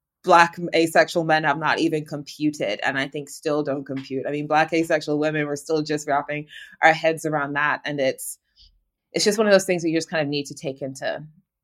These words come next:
consideration, I think. I think we should always be knowledgeable of how the different intersections play a role because it makes, like, a complete difference. I think if I was, like, Asian, for example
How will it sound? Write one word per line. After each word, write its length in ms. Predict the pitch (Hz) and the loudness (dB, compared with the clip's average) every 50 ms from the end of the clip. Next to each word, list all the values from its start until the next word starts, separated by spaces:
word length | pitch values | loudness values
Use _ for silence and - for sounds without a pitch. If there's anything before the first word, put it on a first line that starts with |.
| _ - | _ -12
consideration, 760 | - 170 139 135 - 151 139 143 135 117 123 131 - - 127 | -10 -8 -8 -8 -8 -6 -6 -4 -2 -2 -2 -4 -6 -8 -10
I 80 | 127 147 | -12 -14
think. 220 | - 135 131 135 | -14 -16 -12 -10
I 60 | 143 | -10
think 220 | 139 - 143 139 - | -10 -10 -10 -8 -8
we 80 | 143 | -8
should 140 | - - 143 | -6 -2 0
always 540 | 143 147 156 156 143 127 127 131 - - - _ _ _ _ _ _ - 135 | 2 2 4 4 4 2 0 -2 -8 -14 -18 _ _ _ _ _ _ -16 -8
be 520 | 131 165 156 151 151 143 143 139 139 - - | -4 -2 0 2 2 2 2 0 -2 -4 -4
knowledgeable 720 | 156 151 139 139 135 135 131 - 131 - 131 127 120 82 | -4 -4 -2 0 0 -2 -2 -4 -6 -4 -4 -2 -2 -4
of 100 | 120 - | -4 -6
how 420 | - - 143 131 127 127 127 - - | -8 -8 -6 -4 -4 -4 -4 -8 -12
the 80 | - - | -14 -14
different 320 | - - - - - - | -12 -12 -12 -12 -12 -12
intersections 580 | - 135 135 156 156 - - - - 147 135 - | -10 -10 -12 -10 -8 -8 -8 -6 -8 -10 -12 -10
play 200 | _ - 139 135 | _ -6 -6 -6
a 40 | 135 | -6
role 280 | 135 127 127 127 - - | -6 -6 -6 -6 -8 -10
because 400 | - - - 76 73 92 - - - | -14 -12 -10 -8 -8 -8 -8 -6 -4
it 220 | 147 135 - - _ - | -2 -2 -2 -4 _ -8
makes, 480 | 165 160 147 139 - - - - - _ - | -6 -6 -6 -6 -8 -12 -14 -14 -14 _ -6
like, 200 | 120 123 - - | -6 -6 -6 -8
a 40 | 131 | -12
complete 520 | - 135 127 135 _ _ - 127 - - | -12 -12 -14 -14 _ _ -8 -8 -8 -8
difference. 440 | - - - - - - - - - | -8 -10 -10 -10 -12 -14 -12 -10 -10
I 60 | - | -10
think 220 | - - 143 135 | -8 -10 -10 -10
if 120 | 147 147 - | -8 -6 -2
I 180 | 156 143 139 143 | 0 0 0 0
was, 160 | 139 139 139 | -2 -4 -4
like, 260 | 139 123 127 127 - _ _ _ _ _ _ _ - | -2 -2 -2 -4 -6 _ _ _ _ _ _ _ 2
Asian, 320 | 202 220 214 196 185 170 | 4 4 4 4 2 2
for 140 | 175 175 170 | 4 4 4
example 640 | 170 160 170 156 151 151 156 147 147 139 135 135 - | 4 4 2 2 2 2 0 0 0 0 0 -2 -6